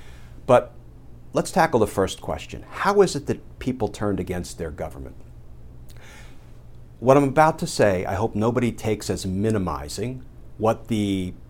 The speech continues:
citizens who attacked the Capitol on January sixth did, what the insurrectionists did. But I want to talk about an alternate way of looking at it and thinking about it.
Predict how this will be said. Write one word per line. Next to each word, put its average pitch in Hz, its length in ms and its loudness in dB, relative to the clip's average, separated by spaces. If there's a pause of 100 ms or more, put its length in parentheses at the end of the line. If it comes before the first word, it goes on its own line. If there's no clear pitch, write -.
(120)
citizens 147 540 4
who 117 160 0
attacked 110 520 0
the 107 100 -2
Capitol 101 520 0
on 90 200 0
January 90 680 -2
sixth - 540 -6 (280)
did, - 280 -2
what 117 180 -2
the 123 120 -2 (100)
insurrectionists 101 1160 -2 (340)
did. 95 240 2
But 104 100 -2
I 110 80 4
want 143 220 6
to 151 200 4 (320)
talk 135 220 4
about 113 240 8
an 104 140 2
alternate 107 600 0
way 92 420 0
of 85 280 -6
looking 107 420 0
at 87 220 -2
it 90 160 -6
and 107 180 -4
thinking 107 300 -4
about 76 240 -10
it. 73 80 -12